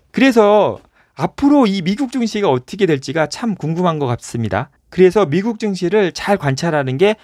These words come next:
앞으로 투자하는 데 많은 도움이 될 것 같습니다. 에너지 가격 인상과 같은 공급 측 충격들이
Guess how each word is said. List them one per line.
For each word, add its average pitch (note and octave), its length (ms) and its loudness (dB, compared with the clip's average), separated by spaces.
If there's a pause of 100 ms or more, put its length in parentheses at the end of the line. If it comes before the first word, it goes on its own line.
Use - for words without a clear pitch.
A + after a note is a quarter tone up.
(120)
앞으로 D3 400 0
투자하는 F#3+ 1040 2
데 F#3+ 140 0
많은 C3 260 0
도움이 C3+ 220 -2
될 A#2+ 100 -2
것 - 120 -6
같습니다. G2+ 460 -10 (280)
에너지 G3+ 340 2
가격 E3+ 320 2
인상과 E3 380 -2
같은 B2+ 480 -2
공급 F3+ 420 0
측 A#3 180 -4
충격들이 F#3 680 0